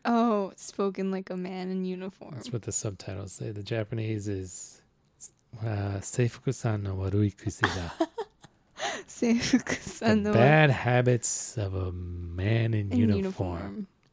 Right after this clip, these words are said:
Speaker 2: Yeah.
Speaker 1: Using for-, that's, that's real.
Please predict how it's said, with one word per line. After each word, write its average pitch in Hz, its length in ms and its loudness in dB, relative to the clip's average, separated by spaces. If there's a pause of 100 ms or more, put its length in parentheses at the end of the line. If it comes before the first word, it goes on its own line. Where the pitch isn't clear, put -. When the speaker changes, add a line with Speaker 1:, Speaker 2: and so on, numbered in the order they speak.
(280)
Speaker 2:
Yeah. - 120 -14
Speaker 1:
Using 226 360 0
for-, - 260 -8
that's, - 640 0 (380)
that's 214 320 6
real. 190 500 4